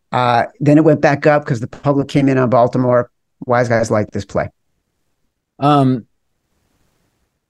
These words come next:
Speaker 2: I like Jets plus two and a half at Denver, and here's why. Um, Chicago's defense, um,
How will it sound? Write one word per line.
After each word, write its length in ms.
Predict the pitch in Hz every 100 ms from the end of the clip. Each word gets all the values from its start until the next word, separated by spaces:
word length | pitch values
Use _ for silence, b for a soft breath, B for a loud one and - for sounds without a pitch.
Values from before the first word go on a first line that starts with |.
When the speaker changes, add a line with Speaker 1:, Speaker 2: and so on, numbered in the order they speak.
| _
Speaker 2:
I 140 | - 190
like 240 | 240 147
Jets 400 | - 123 117 -
plus 300 | - 127 110
two 160 | - 113
and 100 | 101
a 40 |
half 360 | 95 92 87 -
at 220 | 92 82
Denver, 480 | 98 92 87 73 76
and 160 | 80 95
here's 260 | 95 82
why. 420 | 78 71 64 60 - -
Um, 280 | 95 90 90
Chicago's 560 | - 110 143 143 104
defense, 800 | - 92 - 85 80 71 - - _
um, 600 | - 78 73 71 71 76